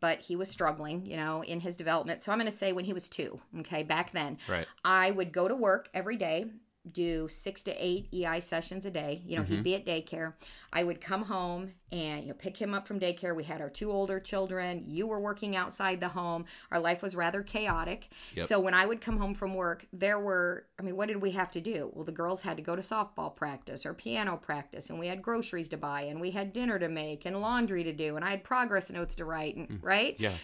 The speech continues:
Speaker 1: So I, I used to feel so guilty because I would think to myself, I'd come home from work and I'd think, "Gosh,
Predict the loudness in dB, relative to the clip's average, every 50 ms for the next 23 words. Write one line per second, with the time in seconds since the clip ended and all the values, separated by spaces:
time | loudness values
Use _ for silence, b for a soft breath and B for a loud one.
0 | B B -2 0 2 4 4 4 4 2 0 -2 -2 2 6 8 8 8 6 4
1 | -2 -8 -4 0 2 2 2 2 0 -2 -2 -4 -6 -4 -4 -2 -2 0 0 0
2 | 2 2 2 2 0 0 -2 -2 -2 -6 -8 -8 -8 -8 -6 -4 -2 0 0 0
3 | 0 0 2 4 4 4 4 2 0 -2 -2 -2 -4 -4 -6 -6 -6 -6 -8 -8
4 | -8 -6 -6 -6 -4 -4 -4 -4 -2 -2 -2 0 0 0 -2 -2 -4 -4 -4 -4
5 | -4 -4 -4 -6 -6 -6 -10 B B B B B -2 4 4 6 6 4 2